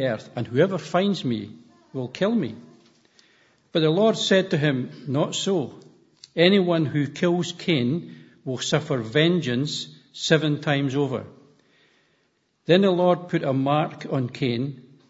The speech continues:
so that no one who found him would kill him. So Cain went out from the Lord's presence and lived in the land of Nod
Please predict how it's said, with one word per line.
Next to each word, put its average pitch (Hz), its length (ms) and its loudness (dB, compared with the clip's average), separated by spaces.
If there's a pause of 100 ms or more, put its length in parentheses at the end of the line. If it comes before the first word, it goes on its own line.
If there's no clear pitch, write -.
(120)
so 151 200 -2
that 135 180 -4
no 151 220 4
one 170 280 2
who 143 260 -4
found 165 460 2
him 120 440 -6 (360)
would 190 180 -6
kill 156 220 4
him. 113 320 -4 (1040)
So - 160 -6
Cain 185 460 2
went 147 260 -2
out 170 460 0
from 143 160 -2
the 127 80 0
Lord's 165 340 0
presence 117 600 -4 (680)
and 131 260 -2
lived 170 380 2 (100)
in 147 120 0
the 131 100 -4
land 151 460 0
of 131 360 -6
Nod 127 440 -2